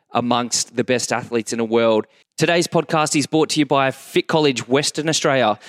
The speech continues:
Become fitness career fit with the leaders in fitness education and training, Fit College. Study on campus at three locations in Perth, fifteen in Australia, as well as via the flexibility of the managed online course.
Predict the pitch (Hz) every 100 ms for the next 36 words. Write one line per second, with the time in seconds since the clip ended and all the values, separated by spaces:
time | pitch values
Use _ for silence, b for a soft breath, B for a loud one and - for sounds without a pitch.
0 | B B _ 143 175 170 139 - 202 202
1 | - 196 170 - - 185 - 139 131 131
2 | 160 170 151 - _ 156 156 - - 202
3 | 190 190 - 165 151 156 143 - 147 135
4 | - 147 147 147 147 139 - - - 139
5 | 123 101 - B B B B B - -
6 | 156 160 175 143 120 143 156 220 220 -
7 | 113 - - - 160 165 147 147 139 135
8 | 135 123 113 131 139 190 - b b -
9 | - 202 - 180 156 127 123 - 117 117
10 | 147 175 b b 135 127 135 160 180 127
11 | 120 131 131 123 - 147 - 156 143 135
12 | 135 - 123 120 120 123 123 123 - 123
13 | 120 117 110 - 175 151 95 -